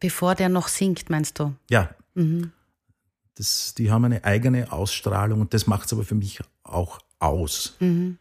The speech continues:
Speaker 2: Drum habe ich auch gar nicht versucht, Johnny Cash zu kopieren in dieser Show, sondern ich hab, ich hab mir seine Texte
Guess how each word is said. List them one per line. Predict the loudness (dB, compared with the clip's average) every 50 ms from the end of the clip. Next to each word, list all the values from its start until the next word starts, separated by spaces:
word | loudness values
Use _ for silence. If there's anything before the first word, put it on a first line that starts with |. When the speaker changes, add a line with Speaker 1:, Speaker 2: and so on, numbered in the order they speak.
| _ _ _ _ _ _ _ _ _ _ 0
Speaker 2:
Drum | 4 4 6 6
habe | 4 4 2 2
ich | 2 2
auch | 0 0 -2 -2
gar | 0 0
nicht | 2 0 0 -2
versucht, | -2 -2 -2 -2 -2 -4 -4 -4
Johnny | -2 0 0 0
Cash | 0 0 -2 -2 -2 -4 -10 -10
zu | -10 -10
kopieren | -10 -6 -4 -4 -4 -4 _ -2 2 4 6 6 6 4 4 2 -2 -6 -8 _
in | -8 -6 -6
dieser | -4 -4 -4 -4 -4
Show, | -4 -4 -2 -2 -2 -2 -2 -2
sondern | 0 2 2 4 4 2 2 2 0 0 -2 -6 _ -20 -20 -20 -20 _ _ _ _ _ _ _ _ _ _
ich | -4 0
hab, | 0 0 0 -4 -14 -20 _ _ _ _
ich | -4
hab | -2 -2
mir | 0 0
seine | 2 2 2 2 0 -2 _ -4
Texte | 0 0 0 0 -2 -4 -2 2 2 4 4 4 2 0